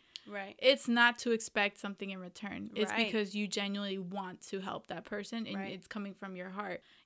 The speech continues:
Speaker 2: It came down even to, like, the Wi-Fi password. Like, there was, like,
Speaker 1: Yeah.
Speaker 2: that was just how our household was. Like, if you didn't do this, I'm gonna change the password on the Wi-Fi
Speaker 1: Mm-hmm.
Speaker 2: and you're not gonna have Wi-Fi.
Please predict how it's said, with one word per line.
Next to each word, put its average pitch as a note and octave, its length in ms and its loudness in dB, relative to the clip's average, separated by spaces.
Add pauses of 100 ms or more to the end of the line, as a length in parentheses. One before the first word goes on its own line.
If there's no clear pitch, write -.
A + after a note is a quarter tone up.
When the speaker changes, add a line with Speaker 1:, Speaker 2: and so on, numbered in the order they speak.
(200)
Speaker 2:
It F#4 160 4
came F4+ 240 6
down E4 200 4
even C#4 200 0
to, D4 100 -2
like, C4 200 2
the A#3+ 100 2
Wi-Fi F#3 480 4
password. G#3+ 480 -2
Like, G#3+ 400 0
there A3 160 2
was, C4 160 0
like, C#4 240 0
Speaker 1:
Yeah. G3+ 180 -6
Speaker 2:
that B3 160 10
was C4+ 100 2
just C4+ 160 -4
how C4+ 120 6
our B3 100 8
household G#3+ 400 0
was. F#3+ 220 -2
Like, F3+ 180 -6 (320)
if G#3+ 180 2
you A3+ 100 4
didn't A#3+ 220 4
do A#3 140 2
this, A#3+ 320 4
I'm G#3+ 180 4
gonna G#3+ 380 0
change G3+ 260 0
the G3+ 80 0
password G3 340 -2
on F#3+ 60 -2
the F#3 80 -4
Wi-Fi G#3 380 4
Speaker 1:
Mm-hmm. B3 100 0
Speaker 2:
and G#3 440 -2
you're G#3+ 160 0
not G3+ 160 4
gonna G3+ 120 0
have G3 180 0
Wi-Fi. - 480 -2